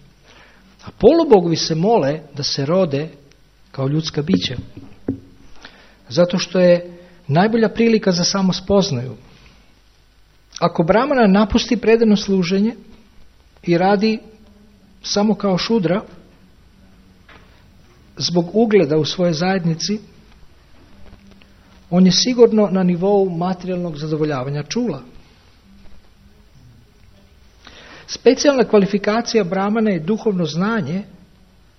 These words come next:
kojim oni prepoznaju svako živo biće kao vječnog slugu Gospodina. Brahmana oslobođen lažnog ja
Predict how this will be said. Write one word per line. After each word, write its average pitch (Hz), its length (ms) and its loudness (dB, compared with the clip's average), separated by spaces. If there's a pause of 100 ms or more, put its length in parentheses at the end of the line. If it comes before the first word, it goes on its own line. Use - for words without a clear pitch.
(640)
kojim 214 500 2
oni 226 460 -2 (840)
prepoznaju 190 800 0 (920)
svako 220 360 -2
živo 185 280 -2
biće 160 500 -2 (420)
kao 160 400 0
vječnog 180 420 -2
slugu 190 300 -4
Gospodina. 147 600 -6 (2750)
Brahmana 233 420 2
oslobođen 214 600 4
lažnog 196 500 2
ja 226 360 0